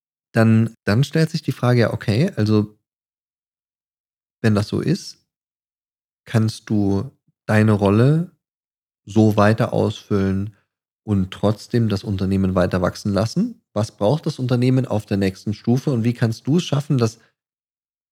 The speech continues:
sich das Unternehmen weiterentwickelt und du in deiner besten Rolle bleiben kannst? Also du deine beste Arbeit leisten kannst im Kontext des Unternehmens oder auch nicht im Kontext des Unternehmens.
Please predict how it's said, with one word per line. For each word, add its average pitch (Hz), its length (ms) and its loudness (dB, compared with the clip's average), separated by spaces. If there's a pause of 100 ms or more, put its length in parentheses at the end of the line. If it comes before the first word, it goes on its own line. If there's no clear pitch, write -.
(460)
sich 117 220 -4
das - 160 -6
Unternehmen 120 500 4
weiterentwickelt 143 760 0 (1040)
und 117 380 2
du 135 300 2 (280)
in 123 200 4
deiner 117 300 4
besten 113 400 0
Rolle 101 280 4
bleiben 120 320 -2
kannst? - 480 -6 (480)
Also 90 140 -8
du 123 180 -2
deine 110 240 0
beste 104 340 -4
Arbeit 98 280 -2
leisten 113 320 -4
kannst 151 340 -6
im 107 160 0
Kontext 107 420 -4
des 110 120 -10
Unternehmens 113 460 -2 (360)
oder 113 400 2
auch 98 420 -2 (220)
nicht 139 400 0
im 95 160 -4
Kontext 87 520 -8
des 82 120 -8
Unternehmens. 85 640 -8